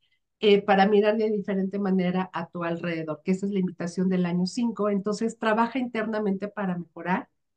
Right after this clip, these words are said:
eh, y genera un cambio por lo menos significativo para ti, algo de lo que tú, eh, de lo que tú estés orgulloso, orgullosa, que digas, "Mira, hice este cambio", em, tal vez para otra persona sería como algo demasiado sencillo, pero para ti es significativo.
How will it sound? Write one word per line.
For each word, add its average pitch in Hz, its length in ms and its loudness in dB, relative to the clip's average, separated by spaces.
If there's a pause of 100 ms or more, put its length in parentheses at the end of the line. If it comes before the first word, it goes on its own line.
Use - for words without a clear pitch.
(340)
eh, 208 360 6
y 269 140 4
genera 240 640 0
un 285 220 -2
cambio 226 460 0
por 202 180 -2
lo 208 120 0
menos 226 420 0
significativo 240 1000 -2
para 180 240 -2
ti, - 220 -12
algo 262 280 0
de 285 120 -4
lo 190 140 -2
que - 100 -20 (120)
tú, 233 300 -6 (440)
eh, 190 120 2
de 202 100 4
lo 208 120 4
que 208 120 -2
tú 233 120 -4
estés 240 340 -4
orgulloso, 208 720 0
orgullosa, 202 760 -2
que 202 120 -2
digas, 202 320 0
"Mira, 202 360 2
hice 220 220 -6
este 202 240 -8
cambio", 226 640 0
em, 185 480 2 (560)
tal 220 220 4
vez 226 340 0 (120)
para 196 220 6
otra 208 180 -4
persona 202 420 -2
sería 196 460 0
como 185 420 0
algo 190 260 2
demasiado 180 460 -2
sencillo, 233 440 -6
pero 202 260 -4
para 208 200 0
ti 233 120 -4
es - 100 -6
significativo. 185 800 -4